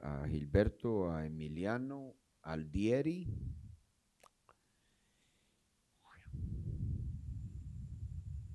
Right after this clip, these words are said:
a Octavio, a quien le pusimos un, un término para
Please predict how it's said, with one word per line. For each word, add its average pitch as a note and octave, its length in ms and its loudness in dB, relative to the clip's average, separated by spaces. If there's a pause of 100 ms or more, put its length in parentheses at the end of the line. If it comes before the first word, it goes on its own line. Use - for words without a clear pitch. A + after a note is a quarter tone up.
(640)
a E2+ 80 -2
Octavio, A#2+ 720 12 (480)
a F2 80 -10
quien E2 240 0
le D#2+ 80 4
pusimos F2 560 8
un, F2+ 800 0 (720)
un F2+ 180 0
término G2+ 720 6 (2000)
para F2 260 10